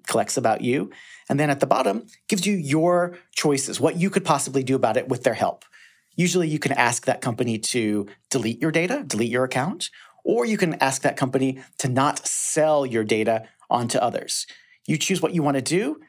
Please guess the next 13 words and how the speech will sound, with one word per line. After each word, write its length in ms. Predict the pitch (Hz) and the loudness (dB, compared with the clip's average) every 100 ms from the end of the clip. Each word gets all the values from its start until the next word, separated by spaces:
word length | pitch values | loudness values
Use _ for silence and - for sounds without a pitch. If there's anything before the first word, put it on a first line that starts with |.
| _ | _
and 120 | 143 | -2
then 80 | 143 | 2
behind 320 | 127 131 139 | 2 2 2
the 60 | 131 | 0
scenes, 380 | - 165 185 - | 0 0 0 -4
Consumer 440 | - 127 139 135 | -6 -2 -2 0
Reports 580 | 117 - 196 190 - - - - _ - | -2 0 0 0 -2 -6 -10 -20 _ 0
and 280 | 135 123 120 | 2 0 -2
this, 440 | 127 127 - - | -2 -2 -2 0
uh, 300 | 127 117 117 - - | 2 4 2 -2 -2
Permission 300 | 151 156 147 | 0 0 0
Slip 220 | 139 135 | -2 2
app 260 | 131 131 | 2 0